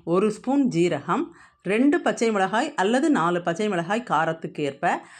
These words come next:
ஒரு கொஞ்சமா அரிசி மாவு, அதையும் எடுத்து நல்ல மிக்சியில தண்ணி விட்டு அரைச்சிட வேண்டியது தான். ஒரு வாணலியில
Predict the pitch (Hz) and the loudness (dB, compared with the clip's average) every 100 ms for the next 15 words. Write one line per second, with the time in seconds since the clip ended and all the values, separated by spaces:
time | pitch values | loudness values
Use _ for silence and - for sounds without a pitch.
0 | - - 196 202 196 190 233 285 285 254 | -18 -2 2 4 2 4 2 4 2 2
1 | 320 - 175 254 294 - 277 175 160 170 | 0 2 2 2 0 0 0 2 2 2
2 | 165 156 - - - 185 190 220 214 160 | 0 -6 -12 -12 -6 -2 0 0 0 0
3 | 156 - 302 220 170 220 180 185 - 247 | -2 -4 -4 0 0 0 0 -2 -2 0
4 | 160 160 170 226 208 156 - 381 381 - | 0 -2 -2 0 0 -2 -2 -4 -4 -20
5 | - - 190 208 - 170 139 139 139 127 | -10 -2 0 0 -2 -2 -2 -4 -6 -6
6 | 143 - - _ _ - 196 320 302 180 | -4 -6 -8 _ _ -4 2 2 4 4
7 | 220 277 254 175 | 4 2 0 0